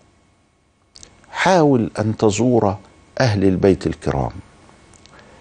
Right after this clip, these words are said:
مصر تميزت بأن فيها رأس سيدنا الحسين، شهيد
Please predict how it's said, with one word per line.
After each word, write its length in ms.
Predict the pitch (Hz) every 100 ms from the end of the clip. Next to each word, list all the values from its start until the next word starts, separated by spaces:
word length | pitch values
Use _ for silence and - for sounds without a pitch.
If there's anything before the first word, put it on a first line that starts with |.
| - - - - - 120
مصر 440 | 170 170 - 113
تميزت 880 | 107 101 120 127 110 95 95 - - - _ _ - - - - -
بأن 680 | 95 104 - 127 113 107 101 - - -
فيها 640 | - 143 131 107 101 92 - _ _ _ - - -
رأس 260 | 117 156 -
سيدنا 680 | - 98 92 92 117 107 85
الحسين، 640 | - 87 - 98 87 73 - - - - - - _ _
شهيد 600 | - - 110 123 139 95